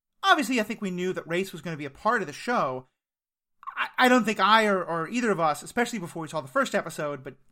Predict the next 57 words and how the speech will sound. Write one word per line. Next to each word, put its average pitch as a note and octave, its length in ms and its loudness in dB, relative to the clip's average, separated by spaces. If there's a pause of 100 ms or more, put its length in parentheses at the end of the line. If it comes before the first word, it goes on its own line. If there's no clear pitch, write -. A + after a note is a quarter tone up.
definitely A3+ 380 2
now D#3+ 180 -2
before, C#3+ 420 -10 (140)
uh, D3 320 -4
after D#3+ 220 -6
seeing F3+ 120 -10
the D3 60 -12
second C4 280 -4
episode, D3 440 -8 (720)
had A3+ 320 2
really C4 180 2
no A3 200 2
idea F3+ 340 0 (140)
just G#3+ 420 0
how E3 180 -4
central E3 560 -6
race D3+ 380 -10
was D3 120 -12
going D3+ 240 -10
to C#3+ 60 -14
be D3+ 440 -10 (400)
to C4+ 200 0
this G3+ 160 0
show, C#3+ 280 -2
and C#3+ 60 -6
especially F3+ 320 -6
the D3 60 -12
black C3+ 280 -6
experience. - 560 -14 (360)
And D#3+ 340 -8
I D#3 100 -8
think E3 200 -12
I'm, G3 320 -2
I'm A3+ 180 2
always A3 160 -2
very G3 120 -2
conscious F#3+ 400 -4
of F3 80 -6
the E3+ 80 -6
idea E3+ 260 -4
of C#3 140 -8
wanting D#3 260 -4
to D#3 60 -14
be D#3+ 80 -8
able D#3 160 -6
to D3+ 60 -14
share D#3 140 -8
my D3+ 120 -6
perspective D#3 520 -8
on D3 260 -4 (380)
the D#3 80 -12
things F3+ 220 -4
that E3 80 -2
I D3 60 -2
think D#3+ 140 -8
I D#3 80 -4
can, D#3 240 -12